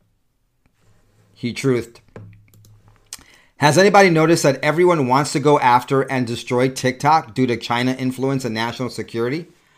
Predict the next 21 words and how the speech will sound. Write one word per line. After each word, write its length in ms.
When 160
I 120
wanted 300
to 60
disable 440
TikTok 540
three 140
years 180
ago, 240
I 140
was 220
met 180
with 140
opposition 720
from 300
rhinos 380
to 60
Democrats 520
to 180
everyone 380
else. 300